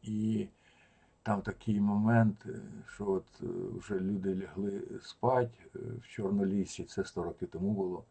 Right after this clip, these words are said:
і тут раптом вночі вступ в двері, це завжди ж небезпека, бо не знаєш, хто, хто це йде, свої чи чужі. Всі ж нашорошилися, насторожилися, зброя, м,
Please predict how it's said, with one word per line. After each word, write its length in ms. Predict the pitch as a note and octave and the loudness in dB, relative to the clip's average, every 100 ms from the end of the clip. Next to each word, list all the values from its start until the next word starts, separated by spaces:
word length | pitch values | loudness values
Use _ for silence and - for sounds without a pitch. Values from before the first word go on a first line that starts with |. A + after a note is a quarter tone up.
| _ - - _ | _ -20 -20 _
і 80 | F#2 | -18
тут 260 | - G2 E2+ | -6 -4 -4
раптом 580 | E2 D#2 - F2 D#2+ D#2 | -6 -8 -6 -8 -6 -8
вночі 480 | E2+ - - G2+ | -8 -8 -2 0
вступ 400 | F2 - - E2 | 0 -4 -10 -8
в 40 | C#2+ | -8
двері, 320 | D2 F#2 F#2+ | 0 4 4
це 180 | - D2+ | 0 -8
завжди 300 | D#2+ D#2 E2 | -8 -6 -6
ж 120 | D#2+ | -6
небезпека, 520 | D#2 D2 - G2+ G2 | -8 -10 -2 -2 -2
бо 120 | D#2+ | -10
не 120 | D#2+ E2 | -10 -10
знаєш, 280 | F2+ F2 | -8 -8
хто, 240 | - - F#2+ | -12 -8 -8
хто 320 | - - G2 | -8 0 0
це 220 | - G2 | 2 -2
йде, 320 | F2 E2+ G#2 | -2 -4 -6
свої 380 | F#2 - F2+ G2+ | -4 -4 2 2
чи 140 | G2+ F2+ | 0 -8
чужі. 640 | - - G2+ F#2 G2 A2+ - - - - _ | -10 -8 -6 -2 0 -2 -4 -18 -20 -20 _
Всі 220 | - G2+ | -4 -2
ж 140 | F2 | 0
нашорошилися, 920 | F#2 F2+ - F#2+ F2+ - A2 G2 F#2 F2+ | 0 0 -2 0 0 2 2 4 2 0
насторожилися, 840 | F#2 - E2+ E2 G2+ F#2+ - E2 | -6 -4 -4 2 4 2 0 -6
зброя, 460 | D#2+ F2 G#2 F#2+ E2 - - | -2 2 6 6 4 -4 -10
м, 160 | D2 | -10